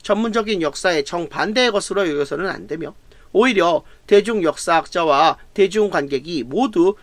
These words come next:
그것으로부터 배울 수도 있는 과거에 대한 도전적인 표현으로 여겨져야 한다. 요약문입니다. 역사 소설은 불충분한 증거를 사용하여 과거를 재구성하지만 그것은 매력적인 설명을 제공하는데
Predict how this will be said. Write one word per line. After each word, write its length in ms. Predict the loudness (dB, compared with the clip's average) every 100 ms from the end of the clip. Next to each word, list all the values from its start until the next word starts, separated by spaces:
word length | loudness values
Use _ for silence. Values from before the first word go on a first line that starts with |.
| -12
그것으로부터 680 | 0 0 0 -2 -6 -6 -6
배울 220 | -4 -4
수도 320 | -6 -10 -6
있는 360 | -6 -4 -6 -6 -16 -20
과거에 460 | -6 -6 -2 -2 -2
대한 320 | -4 -4 -6
도전적인 560 | -10 -10 -8 -10 -10
표현으로 580 | -10 -6 -6 -4 -4 -4
여겨져야 420 | -4 -6 -6 -4
한다. 300 | -4 -6 -16 -20 -20 -20 _ _ _ _ _ _ _ _ _ -20 -20 -20 -20 -20 -20 _ -20 0
요약문입니다. 880 | 6 8 8 4 4 4 4 4 2 4
역사 340 | 4 6 6 6
소설은 680 | 4 4 8 8 6 0
불충분한 640 | -4 -4 -2 -4 4 4
증거를 440 | 4 -2 2 2 4
사용하여 520 | 2 2 4 2 2
과거를 500 | 2 0 0 0 0
재구성하지만 1160 | 0 -4 -2 -4 -6 -6 -8 -6 -4 -4 -8 -14 -20 -20 -20 -10
그것은 600 | 2 4 6 4 4 2
매력적인 540 | 2 0 0 0 0
설명을 460 | 0 0 0 2 2
제공하는데 920 | 0 -4 -6 -6 -6 -4 -2 -2 -6